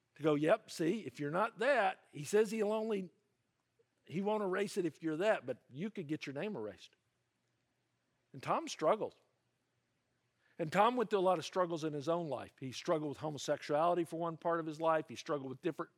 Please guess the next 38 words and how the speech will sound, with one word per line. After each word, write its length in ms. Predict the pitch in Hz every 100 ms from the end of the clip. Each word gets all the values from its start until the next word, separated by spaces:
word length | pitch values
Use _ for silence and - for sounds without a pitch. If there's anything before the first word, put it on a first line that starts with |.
| _
parts. 300 | 165 165 165 - - - - _
But, 180 | 202 190
but 120 | 170
he 160 | 190 302
had 100 | 254
made 240 | 202 202
a 60 | 180
commitment, 800 | - 156 151 196 285 - 165 135
despite 420 | 143 - 185 214
all 100 | 208
those 200 | 202 -
struggles, 580 | - 196 135 139 143 - _ _ _ _ _
to 120 | -
really 280 | 156 180 214
pursue 440 | - 156 - 196 185
Christ 420 | - 147 120 -
no 80 | 135
matter 200 | 127 120
what 140 | 120
it 80 | 117
cost. 320 | 110 95 - _ _ _ _ _ _ _ _ _ - -
And 100 | 156
so 100 | 190
at 100 | 160
this 180 | 233 262
point 320 | - 247 214
in 60 | 160
his 100 | 156
story 400 | - 190 196 175
and 100 | 143
his 140 | 139
journey, 580 | 123 143 202 196 135 127 _ _ -
uh, 180 | 135 127
he 160 | - 208
was 200 | 220 131
pursuing 520 | - 123 - 202 190
Christ. 540 | - 180 180 175 - - _ _ _ _ _ _ _ _ 247 - _ -
He, 180 | 285